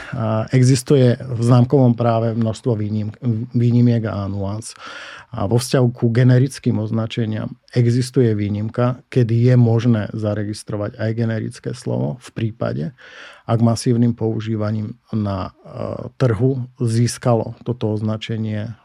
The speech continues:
rozlišovaciu spôsobilosť. Dá sa to v konaní preukázať, nie je to easy a potrebujete fakt dlhodobo konzistentne využívať toto označenie a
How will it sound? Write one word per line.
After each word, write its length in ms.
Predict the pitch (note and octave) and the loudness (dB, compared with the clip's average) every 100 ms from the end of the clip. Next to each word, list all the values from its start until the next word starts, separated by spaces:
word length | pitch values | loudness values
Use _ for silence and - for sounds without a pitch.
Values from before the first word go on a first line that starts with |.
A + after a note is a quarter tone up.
| - | -10
rozlišovaciu 920 | G#2 G#2+ A2 G#2 A2+ - A2+ - - B2+ | -6 -4 -4 -4 -6 -6 -8 -8 -12 -14
spôsobilosť. 800 | - - - - - - - - - - - - - _ _ | -14 -16 -14 -14 -14 -16 -18 -20 -20 -20 -20 -20 -20 _ _
Dá 160 | - A2 | -8 -4
sa 240 | - C#3 | -2 0
to 80 | D3 | -2
v 80 | - | 0
konaní 400 | D3 C#3 C3+ B2+ | 2 2 2 -2
preukázať, 800 | C3 B2 B2 A#2+ A#2 A#2+ B2 - _ _ | -2 -4 -4 -4 -4 -6 -8 -12 _ _
nie 240 | C3 A2+ | -2 0
je 80 | A2+ | 0
to 160 | A#2+ A2+ | -2 -2
easy 560 | B2+ C3 C3+ C#3 C#3+ B2 - - | 0 -2 0 0 0 -2 -8 -6
a 80 | G#2 G2+ G2+ F#2+ G2+ | -4 -2 -2 -4 -6
potrebujete 560 | - A#2+ B2 A2+ A#2 A2+ | -6 -4 -2 -2 -4 -6
fakt 320 | - A2 A2 | -4 -4 -4
dlhodobo 560 | A2 A#2 A2+ A2 G#2 - | -2 0 2 0 -2 -6
konzistentne 960 | - A2 A2 - - G#2 G#2 A2 G#2+ F#2+ | -6 -6 -6 -8 -8 -8 -8 -8 -8 -8
využívať 720 | G#2+ A#2 A#2 A#2+ A#2+ A2 G#2 | -8 -2 0 0 -2 -4 -4
toto 320 | - G#2 G#2 G2 | -6 -8 -6 -6
označenie 800 | G#2 G#2 G#2 A2+ G#2+ G#2+ G2+ - | -6 -8 -8 -6 -4 -4 -6 -8
a 480 | G2 F#2+ F#2 F#2+ | -8 -6 -6 -8